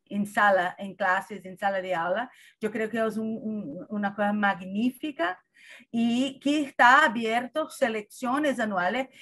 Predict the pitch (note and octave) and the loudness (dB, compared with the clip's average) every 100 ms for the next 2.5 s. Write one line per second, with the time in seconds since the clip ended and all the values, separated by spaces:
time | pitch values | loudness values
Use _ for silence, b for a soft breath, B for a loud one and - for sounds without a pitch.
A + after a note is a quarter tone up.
0 | B A3 A3+ A#3 A#3+ A#3+ A3+ - A3+ A3 | B 2 4 6 4 2 2 2 -2 -4
1 | A3+ A3 - A3 A3+ A3 A3 A3 A#3 A3 | -6 -8 -4 -4 -2 -2 -2 -2 -2 -4
2 | F3 G#3+ A3+ C4+ - | -2 -2 -2 -2 -6